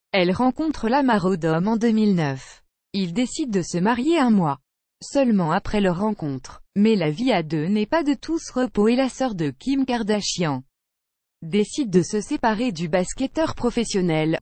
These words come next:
que la retraite sportive a fait plonger dans la drogue et l'alcool. En décembre deux mille seize, leur divorce est enfin prononcé. Khloé craque ensuite pour le rappeur French Montana.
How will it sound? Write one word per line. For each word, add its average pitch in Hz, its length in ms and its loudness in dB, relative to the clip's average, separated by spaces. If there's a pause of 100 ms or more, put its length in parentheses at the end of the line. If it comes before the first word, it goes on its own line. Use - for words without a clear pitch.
que 214 80 0
la 160 180 0
retraite 185 540 -2
sportive 226 640 -4
a 160 100 0
fait 302 220 -2
plonger 196 460 -2
dans 180 120 0
la 151 160 0
drogue 151 340 0
et 208 80 2
l'alcool. 170 680 -2 (640)
En 135 120 -10 (340)
décembre 185 720 -2
deux 262 160 2
mille 240 260 6
seize, 156 500 -2
leur 170 220 0
divorce 254 460 0
est 208 180 -2
enfin 180 340 -2
prononcé. 202 800 -2 (100)
Khloé 262 280 2
craque - 360 -2
ensuite 269 400 -2
pour 202 180 -2
le 170 100 2
rappeur 175 560 0
French 254 400 -2
Montana. 208 600 2